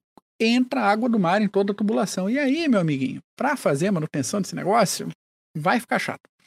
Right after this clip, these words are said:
E pelo lado russo, os responsáveis já afirmaram o seguinte:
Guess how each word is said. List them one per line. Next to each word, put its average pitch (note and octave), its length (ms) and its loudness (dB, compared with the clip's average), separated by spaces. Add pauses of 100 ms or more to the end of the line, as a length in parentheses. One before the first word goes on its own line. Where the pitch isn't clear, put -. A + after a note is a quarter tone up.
(480)
E G3+ 120 0
pelo C4 280 -2
lado F#3+ 500 2 (440)
russo, F#3 580 2 (460)
os G#3 640 -2
responsáveis B3 1400 0
já E3 220 0
afirmaram G#3+ 520 0
o A#3+ 40 0
seguinte: C4+ 480 0